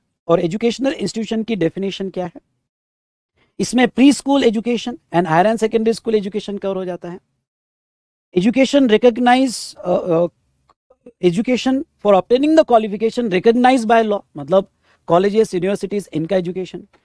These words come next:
थर्ड, education as a part of an approved vocational educational courses। ओके, अप्रूव्ड एजुकेशनल वोकेशनल कोर्सेज मतलब एनसीवीटी के कोर्सेज, एससीवीटी के कोर्सेज। ओके, जो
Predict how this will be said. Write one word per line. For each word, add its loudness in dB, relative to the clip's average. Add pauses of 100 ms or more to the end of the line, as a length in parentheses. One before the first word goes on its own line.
(400)
थर्ड, 6 (140)
education -2 (100)
as 2
a 2 (140)
part 4
of -2
an -4
approved 2
vocational -2 (120)
educational -6 (100)
courses। 0 (380)
ओके, 0
अप्रूव्ड 0
एजुकेशनल 0 (100)
वोकेशनल -4
कोर्सेज -6
मतलब -2 (340)
एनसीवीटी 0
के -2
कोर्सेज, -6 (120)
एससीवीटी -4
के -4
कोर्सेज। -10 (480)
ओके, 0
जो 0